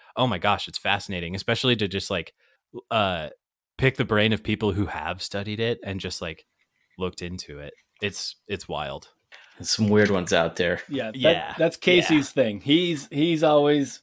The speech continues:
Speaker 3: th-, that bug got him. So I'm sure, uh, he could have some fun conversations about that. I just got in contact with somebody just the other day who, uh, so I'm from Massachusetts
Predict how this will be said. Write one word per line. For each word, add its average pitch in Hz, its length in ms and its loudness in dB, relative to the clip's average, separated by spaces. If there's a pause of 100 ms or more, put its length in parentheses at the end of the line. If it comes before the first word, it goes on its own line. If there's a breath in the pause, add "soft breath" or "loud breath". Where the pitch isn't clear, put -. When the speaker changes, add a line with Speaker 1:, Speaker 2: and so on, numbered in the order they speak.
Speaker 3:
th-, 151 320 -8
that 160 260 2
bug 156 300 6 (580)
got 135 280 2
him. 113 340 0
So 113 380 -2 (100)
I'm 120 200 -6
sure, 127 340 4
uh, 117 220 4 (500 loud breath)
he 123 120 -2
could 123 140 0
have 117 140 4
some 120 160 -6
fun 113 240 -4
conversations 113 600 -6
about 110 220 -10
that. 113 300 -8
I 151 160 -2 (140)
just 180 240 0
got 196 200 4
in 151 220 -2 (500)
contact 135 500 0
with 113 120 -6
somebody 113 640 -2 (160)
just 117 380 -10 (280)
the 127 140 -4
other 117 140 -2
day 113 280 -6
who, 107 240 -8 (560 soft breath)
uh, 131 180 -10
so 139 220 -2
I'm 143 120 2
from 139 220 4
Massachusetts 127 880 -2